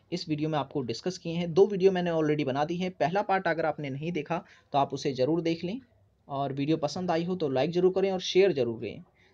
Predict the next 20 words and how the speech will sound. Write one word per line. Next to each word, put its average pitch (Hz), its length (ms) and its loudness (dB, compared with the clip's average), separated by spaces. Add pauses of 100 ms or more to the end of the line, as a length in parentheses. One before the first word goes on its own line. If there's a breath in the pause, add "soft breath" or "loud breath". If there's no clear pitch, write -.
(120)
ताकि 147 200 2
अधिक 170 200 2
से - 100 -2
अधिक 151 200 0
लोग 147 260 0
हमारी 135 280 -2
वीडियो 127 240 -4
से 175 220 -8
जुड़ें। - 280 -10 (400 soft breath)
पहला 180 200 6
वीडियो 196 300 4
काफ़ी 180 560 0
पसंद 170 260 -4
किया 175 140 4
आप 165 120 2
लोगों 160 200 0
ने, 208 160 -8 (160)
तो 185 120 6
जो 160 120 -2
है, 170 260 -6